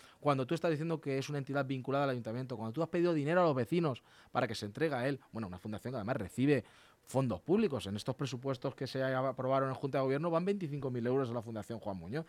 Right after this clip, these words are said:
¿Cómo puede decir que no recibe? Es que, en fin, es que son una trola tras otra del señor, del señor Llorente. Y decimos, vamos, ¿de usted alguna explicación? Porque estamos hablando de un dinero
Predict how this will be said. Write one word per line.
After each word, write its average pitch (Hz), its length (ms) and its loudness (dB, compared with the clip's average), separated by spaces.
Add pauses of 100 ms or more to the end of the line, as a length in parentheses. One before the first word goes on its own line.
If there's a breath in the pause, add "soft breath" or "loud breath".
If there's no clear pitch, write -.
(160 loud breath)
¿Cómo 214 160 -8
puede 131 140 -2
decir 117 180 -2
que 113 100 -4
no 113 120 -4
recibe? 113 360 -2 (360 loud breath)
Es - 80 -20
que, 151 180 -6
en - 80 -12
fin, 139 220 -2
es - 80 -8
que 165 80 -2
son 170 220 -2
una 180 220 6
trola 175 280 6
tras 131 180 -2
otra 165 200 2
del 135 100 2
señor, 127 280 0 (360 loud breath)
del 131 120 4
señor 131 280 4
Llorente. 87 480 0 (240 soft breath)
Y - 80 -10
decimos, 85 360 -6 (200)
vamos, 87 420 -2
¿de 87 340 -6
usted 87 280 -4
alguna 196 220 2
explicación? 131 500 -2
Porque 196 220 -2
estamos 101 200 -6
hablando 185 240 2
de 120 80 0
un 107 80 -4
dinero 196 460 2